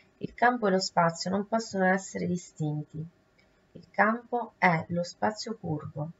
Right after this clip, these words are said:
Nella relatività generale, il campo gravitazionale e la struttura o geometria dello spazio sono identici. Essi sono rappresentati nelle equazioni del campo di Einstein dalla medesima grandezza matematica.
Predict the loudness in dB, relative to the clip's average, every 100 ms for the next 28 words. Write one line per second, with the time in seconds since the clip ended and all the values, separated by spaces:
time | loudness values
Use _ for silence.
0 | _ _ _ _ _ 2 6 8 8 6
1 | 2 -2 0 -2 0 0 2 2 2 0
2 | -2 -2 0 0 0 0 -2 -4 -4 -2
3 | 0 0 0 -2 -6 -16 -20 -8 -2 -2
4 | -2 -2 -4 -2 -2 -2 -2 0 0 0
5 | -2 -4 -4 -4 -4 -6 -4 0 0 2
6 | 0 -2 -10 -12 -14 -16 _ _ _ _
7 | _ _ 2 2 0 0 4 4 2 -6
8 | -4 -4 2 2 2 0 0 0 -4 -2
9 | -2 0 -2 -2 -2 0 -2 -2 0 0
10 | -4 -4 -4 -4 -2 -2 0 -2 -2 -2
11 | -4 -2 -2 -2 -4 -4 -4 -4 -4 -4
12 | -6 -12 -14